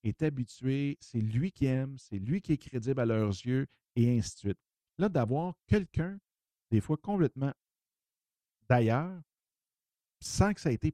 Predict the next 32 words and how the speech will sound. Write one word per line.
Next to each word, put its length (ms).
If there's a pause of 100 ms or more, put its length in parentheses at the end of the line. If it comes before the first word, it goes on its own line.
(100)
présenté, 800 (460)
sans 140
qu'il 140
y 40
ait 20
eu 60
le 100
premier 280
paragraphe 560
qui 140
dit, « 280 (460)
Bon, 180
ben, 260
voici 360
pourquoi 440
que, 340 (540)
euh, 540 (640)
Ginette 500 (160)
a, 400 (1040)
a 140
écrit 300
cet 220
article 380
pour 200
nous, 340
puis 100
toute 160
la 100
quête, 160
puis 140
pourquoi 380
que 260